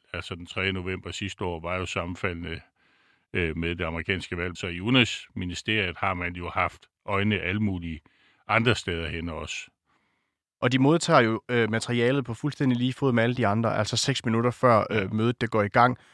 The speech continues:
Speaker 2: Og både Jeppe Kofod og La-, Lars Gert Lose, de siger, de har simpelthen kun koncentreret om ting, der ligger inden for deres eget ressortområde. De skimmer selvfølgelig nogle af de andre ting,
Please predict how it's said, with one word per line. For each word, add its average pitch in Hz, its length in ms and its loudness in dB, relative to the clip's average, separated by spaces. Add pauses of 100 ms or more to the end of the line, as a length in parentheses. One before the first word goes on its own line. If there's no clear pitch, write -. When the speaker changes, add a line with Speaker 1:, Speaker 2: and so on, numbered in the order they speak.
(180)
Speaker 2:
Og - 160 0
både 151 300 6
Jeppe 117 160 2
Kofod 143 380 0
og 101 80 6
La-, 117 240 4
Lars 120 240 6
Gert 110 200 4
Lose, 123 280 2
de 123 100 -2
siger, 131 180 0
de 131 80 4
har 131 80 4
simpelthen 139 240 2
kun 180 220 2
koncentreret 131 480 2
om 110 100 2
ting, 139 200 0
der 113 60 0
ligger 117 220 2
inden 123 120 2
for - 100 -8
deres 107 160 0
eget 113 240 0
ressortområde. 117 680 -4
De - 100 -14
skimmer 170 220 0
selvfølgelig 139 260 2
nogle 135 140 4
af 127 40 0
de 117 100 2
andre 151 180 2
ting, 143 260 -2